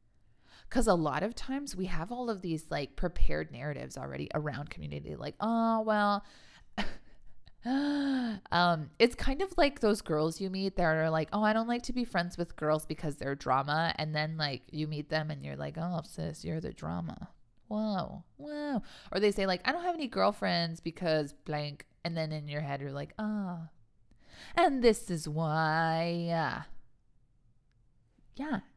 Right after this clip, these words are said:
But then we do it about community. "Oh, well, I don't wanna be much around to people because, like, I don't want people knowing my business," or, like, "I don't wanna be around people because, like, it's exhausting," or, "I don't wanna be a lo-, around a lot of people because," ah, ah,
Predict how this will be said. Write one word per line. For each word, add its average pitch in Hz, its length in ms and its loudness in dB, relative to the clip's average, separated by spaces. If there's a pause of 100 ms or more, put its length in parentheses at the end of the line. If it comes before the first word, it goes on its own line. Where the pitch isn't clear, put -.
(140)
But 208 120 0
then 240 140 2
we 247 100 0
do 233 140 -2
it 233 60 2
about 202 180 0
community. 175 440 -10 (400)
"Oh, 262 300 4
well, 240 140 6
I 247 80 2
don't 330 100 -2
wanna 339 160 2
be 247 160 4
much 208 260 2
around 185 300 4
to 180 60 2
people 165 560 8
because, 160 400 0
like, 143 140 -2
I - 20 -4
don't 226 100 0
want 240 160 2
people 208 220 2
knowing 180 240 0
my 135 140 0
business," 156 920 -2
or, 147 80 -2
like, 135 200 -2 (280)
"I - 80 2
don't 330 80 4
wanna 330 120 4
be 285 120 4
around 214 260 4
people 208 280 2
because, 170 380 0
like, 143 180 0
it's 208 220 0
exhausting," 151 1040 0
or, - 120 0
"I 208 100 4
don't 262 100 0
wanna 269 160 0
be 247 100 0
a 226 80 2
lo-, 208 220 2
around 185 340 4
a 180 60 2
lot 175 160 4
of - 40 -4
people 180 220 -2
because," 170 300 -2 (500)
ah, - 160 4 (300)
ah, - 160 2